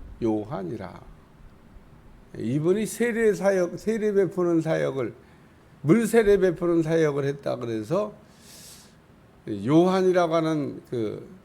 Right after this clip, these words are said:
사람이 많으니까 구별하기 위해서 우리가 세례 요한이라. 여기 보내심을 받았으니까, 아, 이 사람은 또 사도예요. 그래서 아침에 사도 요한이라고 이게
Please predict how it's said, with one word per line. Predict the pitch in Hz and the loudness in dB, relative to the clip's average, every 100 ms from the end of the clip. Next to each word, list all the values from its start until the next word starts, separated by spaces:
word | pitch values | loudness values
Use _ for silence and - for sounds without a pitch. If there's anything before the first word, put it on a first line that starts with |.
| - | -14
사람이 | - 165 156 170 | -4 -2 0 0
많으니까 | 143 117 123 123 113 - 160 117 - - - - - 120 | -2 -4 -4 -4 -2 0 -2 -4 -16 -20 -20 -20 -16 -14
구별하기 | 120 160 165 160 147 117 | -6 0 2 4 2 -2
위해서 | 113 107 147 | -4 -6 -8
우리가 | 113 107 110 117 | -8 -8 -10 -8
세례 | - 190 175 180 143 | -2 0 2 0 -2
요한이라. | 110 110 117 104 110 107 - - - - - - - - - - - - | -4 -8 -12 -14 -16 -20 -20 -20 -20 -20 -20 -20 -20 -20 -20 -20 -10 0
여기 | 185 | 0
보내심을 | 208 135 208 254 233 233 240 | 0 6 6 6 2 -2 0
받았으니까, | 214 202 185 170 185 170 - 208 226 - - - - - - - - | 2 2 0 -2 -2 -2 0 -2 -2 -6 -20 -20 -20 -20 -20 -16 -4
아, | 139 | 0
이 | 160 | 0
사람은 | 180 202 190 196 | 2 2 0 -2
또 | - | -6
사도예요. | 202 - 247 214 156 127 143 247 - | -8 -4 -2 0 0 -2 -4 -8 -14
그래서 | - 123 | -10 -8
아침에 | 113 113 - 127 131 120 - - - - - | -8 -10 -8 -8 -8 -10 -16 -20 -20 -20 -20
사도 | - 165 139 131 120 | -10 -8 -6 -2 0
요한이라고 | 113 117 110 107 104 98 101 101 107 | -2 -4 -6 -6 -8 -8 -12 -14 -16
이게 | 104 | -18